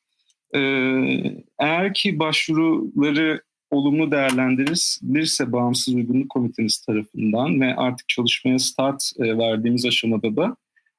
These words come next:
e, biz program destek uzmanları olarak çalışma sahiplerine, e, bir uygunluk, e, maili,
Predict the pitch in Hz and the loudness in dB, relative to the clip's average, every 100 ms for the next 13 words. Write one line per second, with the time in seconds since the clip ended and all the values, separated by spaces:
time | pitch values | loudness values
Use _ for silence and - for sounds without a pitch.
0 | - 131 127 127 147 135 - 151 151 165 | -4 0 2 2 0 0 0 0 2 0
1 | 147 147 170 175 143 127 117 113 107 151 | 0 0 -4 -2 0 2 2 2 0 0
2 | 151 113 113 - 143 - 156 - 123 113 | 2 0 -2 0 0 0 -2 0 -2 -2
3 | - 110 107 123 - - - - - 127 | -2 0 2 2 0 -6 -10 -12 -6 -2
4 | 123 123 123 120 123 - - - _ _ | 0 2 2 2 0 -2 -6 -14 _ _
5 | - - 151 170 165 160 156 165 175 - | -18 -8 -2 0 2 2 2 2 0 -4
6 | - - - 120 117 110 110 107 127 131 | -16 -10 -4 0 0 0 0 0 0 2
7 | 131 110 110 | 2 2 0